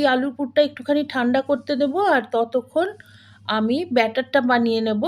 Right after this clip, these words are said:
ধোসার জন্য। এর জন্যে এক কাপ নিয়ে নিয়েছি সুজি, দু টেবিল চামচ আটা, আপনারা চাইলে ময়দাও দিতে পারেন, ব্লেন্ডার জারে একটু ঘুরিয়ে নিয়েছি যাতে সুজির দানাগুলো একটু গুঁড়ো হয়ে যায়।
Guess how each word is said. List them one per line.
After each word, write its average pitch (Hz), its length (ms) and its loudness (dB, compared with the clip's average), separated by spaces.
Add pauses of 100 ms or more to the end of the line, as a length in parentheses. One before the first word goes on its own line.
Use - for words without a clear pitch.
ধোসার 220 440 0
জন্য। 170 280 -8 (520)
এর 254 180 4
জন্যে 285 320 0 (260)
এক 247 180 -4 (500)
কাপ 269 260 0
নিয়ে 262 260 4
নিয়েছি 262 440 2
সুজি, 208 500 -4 (520)
দু 269 140 2
টেবিল 294 380 0
চামচ 285 400 2 (420)
আটা, 226 360 0 (560)
আপনারা 254 320 4
চাইলে 294 280 4
ময়দাও 247 460 4
দিতে 247 240 2
পারেন, 240 300 2 (160)
ব্লেন্ডার 240 440 4
জারে 277 220 2
একটু 294 280 -6
ঘুরিয়ে 254 380 0
নিয়েছি 269 380 2 (100)
যাতে 254 300 2
সুজির 240 400 -4
দানাগুলো 226 500 0
একটু 311 300 -4
গুঁড়ো 277 320 4
হয়ে 180 180 0
যায়। 175 220 -8